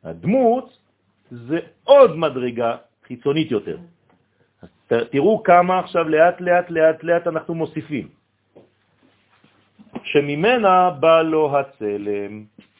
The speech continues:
כן? ולכן, ושכינתה לה שריה תמן, השכינה אינה שורה שם, חס ושלום. רוצה לומר שמסתלק ממנו הצלם השומר אותו.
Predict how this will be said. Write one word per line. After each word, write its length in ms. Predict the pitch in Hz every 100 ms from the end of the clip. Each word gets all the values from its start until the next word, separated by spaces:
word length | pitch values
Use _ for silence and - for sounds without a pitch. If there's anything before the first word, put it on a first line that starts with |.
| _ -
כן? 180 | 190 214 _ _ _ _ _ _
ולכן, 720 | 117 131 135 92 90 135 220 240 _ _ _ _ _ _ _ _ _
ושכינתה 800 | - - 127 123 247 269 233 220
לה 200 | 202 240
שריה 500 | - 190 160 143 143
תמן, 460 | - 139 117 101 104
השכינה 480 | 104 143 165 220
אינה 380 | 160 165 160 180
שורה 480 | 175 139 123 143 139
שם, 300 | - 147 127 113
חס 100 | 117
ושלום. 420 | 110 - 95 87 87 _
רוצה 240 | 98 - 175
לומר 260 | 143 156
שמסתלק 880 | 151 131 117 - 117 107 156 185 180
ממנו 520 | 131 117 143 151 127
הצלם 540 | 113 - 135 151 156 120
השומר 460 | - 117 107 113
אותו. 300 | 92 - 85